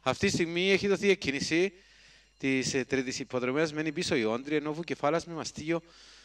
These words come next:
θέλει να οδηγήσει, όμως είναι πιο γρήγορος ο Φίλιππος Αλέξανδρος, ο οποίος θα οδηγήσει, έρχεται όμως η Φελίσια να τοποθετηθεί κοντά του στο μισό, μάλιστα, μήκος, στα δύο τρία μήκη είναι ο Βουκεφάλας, ο Hawaii Player είναι καλά τοποθετημένος και ο Λέλος, που είναι πέμπτος, έκτος, E V P's Last,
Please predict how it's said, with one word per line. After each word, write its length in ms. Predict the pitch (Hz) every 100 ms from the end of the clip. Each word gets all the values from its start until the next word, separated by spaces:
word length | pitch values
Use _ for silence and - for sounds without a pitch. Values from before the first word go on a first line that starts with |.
| -
θέλει 180 | - 156
να 60 |
οδηγήσει, 260 | 160 131 165
όμως 160 | 160 151
είναι 240 | 160 156
πιο 160 | - 151
γρήγορος 380 | 151 107 101
ο 40 | 95
Φίλιππος 360 | 104 104 110
Αλέξανδρος, 540 | 110 113 - 131 147 147
ο 40 |
οποίος 160 | 123 123
θα 120 | 135
οδηγήσει, 320 | 117 104 127
έρχεται 220 | - 139
όμως 160 | 147 131
η 60 | 135
Φελίσια 440 | 123 117 139 143 - - - - - - -
να 100 | -
τοποθετηθεί 460 | 123 127 127 117
κοντά 480 | 131 127 117 135 135
του 300 | 135 147 147
στο 300 | - - 135
μισό, 260 | 127 - 120
μάλιστα, 360 | 104 - 104
μήκος, 320 | 117 135 135
στα 140 | - 120
δύο 140 | 123
τρία 200 | 120 123
μήκη 160 | 120 123
είναι 100 | 120
ο 40 |
Βουκεφάλας, 580 | 113 107 - 127 135 131
ο 120 | 120
Hawaii 180 | 120 -
Player 180 | 127 113
είναι 140 | 107
καλά 180 | 107 107
τοποθετημένος 680 | 107 107 113 107 127 139 -
και 120 | 131
ο 40 |
Λέλος, 360 | 113 120 127 139 - - - - - - -
που 100 | 127
είναι 140 | 127 113
πέμπτος, 440 | 127 147 156 135
έκτος, 340 | 139 - 135
E 20 | 120
V 140 | 123 -
P's 240 | 120 110 123
Last, 220 | 147